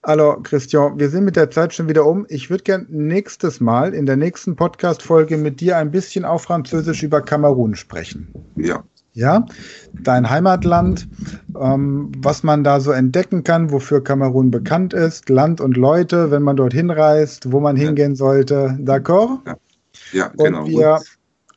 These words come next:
Speaker 2: Und
Speaker 1: und lass uns das beim nächsten Mal einmal komplett auf Französisch probieren.
Speaker 2: Okay.
Speaker 1: Okay?
Speaker 2: Mhm.
Speaker 1: D'accord?
Speaker 2: Ja.
Speaker 1: Alles klar. Dann für heute, merci beaucoup.
Speaker 2: Jawohl.
Speaker 1: Äh, pour le, ähm,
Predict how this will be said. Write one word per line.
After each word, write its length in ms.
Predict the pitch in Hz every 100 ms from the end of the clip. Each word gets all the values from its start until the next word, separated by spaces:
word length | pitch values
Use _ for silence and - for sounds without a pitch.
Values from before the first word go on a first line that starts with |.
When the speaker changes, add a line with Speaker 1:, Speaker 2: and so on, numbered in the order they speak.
| _
Speaker 2:
Und 120 | 147
Speaker 1:
und 180 | 156 147
lass 260 | 139 190
uns 160 | 233 208
das 320 | 190 190 -
beim 200 | - 156
nächsten 420 | 156 190 - -
Mal 260 | 170 165 165
einmal 540 | - 151 156 151 151
komplett 500 | 151 - 147 127 190
auf 160 | 160 160
Französisch 540 | - 147 127 123 110
probieren. 420 | - 104 95 71 - _ _ _ _ _ _ _ _
Speaker 2:
Okay. 400 | - 135 120 90 - _ _ _
Speaker 1:
Okay? 320 | - 127 175 247
Speaker 2:
Mhm. 120 | 240 - -
Speaker 1:
D'accord? 380 | 135 165 196 247
Speaker 2:
Ja. 80 | - _ _ _ _ _
Speaker 1:
Alles 300 | - 135 139
klar. 320 | - 107 87 _ _
Dann 280 | 139 135 156
für 220 | - 156
heute, 400 | 131 151 185 220
merci 420 | 214 151 131 - 180
beaucoup. 640 | 165 131 - 190 262 - _ _ _ -
Speaker 2:
Jawohl. 880 | 80 80 85 82 87 92 80 71 69 _ _ -
Speaker 1:
Äh, 200 | 170 139
pour 360 | 127 156 151
le, 920 | 147 139 135 131 127 123 117 117 110 98 - - _
ähm, 640 | 110 107 101 101 95 92